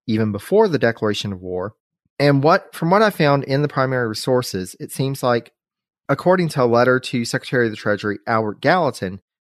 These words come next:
President Madison was possibly considering a change at the War Department as early as October eleventh, if not before. Now,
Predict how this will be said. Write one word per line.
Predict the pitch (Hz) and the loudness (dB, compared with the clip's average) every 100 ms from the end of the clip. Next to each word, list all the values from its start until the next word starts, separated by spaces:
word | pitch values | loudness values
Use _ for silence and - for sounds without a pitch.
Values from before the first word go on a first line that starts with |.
| _ | _
President | 147 143 139 | 2 2 0
Madison | 127 117 123 - 120 | 0 2 0 -2 -4
was | 113 | -4
possibly | - 190 208 196 175 | -4 -2 -2 -2 -2
considering | 151 - 143 135 | -2 -4 -4 -2
a | 131 | -4
change | - 107 104 - | -4 -4 -6 -6
at | 123 | -8
the | 127 | -4
War | 113 113 | -2 -2
Department | 117 113 117 110 - _ _ _ | 0 -2 -2 -6 -12 _ _ _
as | 123 120 - | -4 -4 0
early | 131 139 143 135 | 2 4 2 2
as | 117 113 107 - | 2 0 0 -2
October | 110 - 147 160 | -4 -2 -2 0
eleventh, | 143 104 95 98 - _ | 2 0 -2 -8 -16 _
if | 127 127 | 0 2
not | 117 110 | 2 0
before. | - 107 107 85 - _ _ _ _ _ _ _ - | -2 -8 -8 -8 -12 _ _ _ _ _ _ _ -2
Now, | 131 135 135 131 | 2 4 4 0